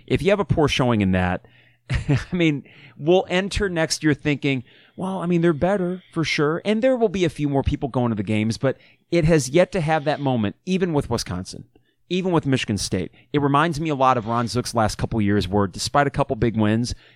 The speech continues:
people kinda knew. They, they were not buying in. And I, I, that's where I think the bowl game does matter. If you're going to get true buy-in,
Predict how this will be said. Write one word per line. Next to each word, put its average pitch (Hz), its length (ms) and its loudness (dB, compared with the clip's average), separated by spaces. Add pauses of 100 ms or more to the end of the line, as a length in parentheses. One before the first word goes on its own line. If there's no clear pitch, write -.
(120)
people 160 320 -2
kinda 135 440 -2
knew. 98 420 -4 (560)
They, 135 120 4
they 143 200 4
were 143 180 2
not 135 460 2
buying 98 400 -4
in. 87 320 -6 (500)
And 139 120 -2
I, 135 280 0 (120)
I, - 100 -16 (100)
that's 147 280 2
where 143 140 4
I 127 100 4
think 127 220 -4
the 123 60 -6
bowl 120 160 2
game 120 180 -4
does 120 220 -2
matter. 98 220 -4
If 120 140 -4
you're 156 100 0
going 160 260 -2
to 139 60 -2
get 123 180 -4
true 131 180 2
buy-in, 95 500 0